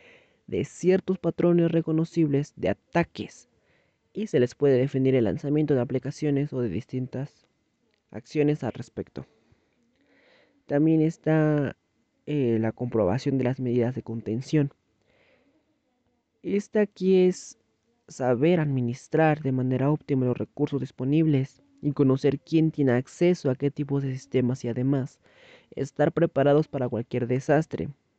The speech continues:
Hombre prevenido vale por dos. Hay que tener un sistema de respaldos de seguridad y recuperación de datos en caso de accidentes.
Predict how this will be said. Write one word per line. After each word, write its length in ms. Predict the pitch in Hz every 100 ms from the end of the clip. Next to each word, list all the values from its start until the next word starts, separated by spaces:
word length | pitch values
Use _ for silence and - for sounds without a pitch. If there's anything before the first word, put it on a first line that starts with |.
| _ _ _ _ _ _ _ _ _ -
Hombre 280 | 135 147
prevenido 500 | 147 120 120 135 139
vale 200 | 123 120
por 200 | 123 131
dos. 300 | 147 147 - _ _ _ _ _ _ _ _ _
Hay 120 | -
que 100 | 170
tener 200 | 170 156
un 80 | 165
sistema 360 | - 156 147 135
de 200 | 113 110
respaldos 580 | 120 - 175 170 135 127
de 60 |
seguridad 420 | 147 135 143 151
y 80 | 151
recuperación 680 | 143 - 143 120 107 160 151
de 120 | 123
datos 340 | 95 110 139 110
en 80 |
caso 260 | 107 87 127
de 60 | 110
accidentes. 800 | - 143 127 147 - 127 _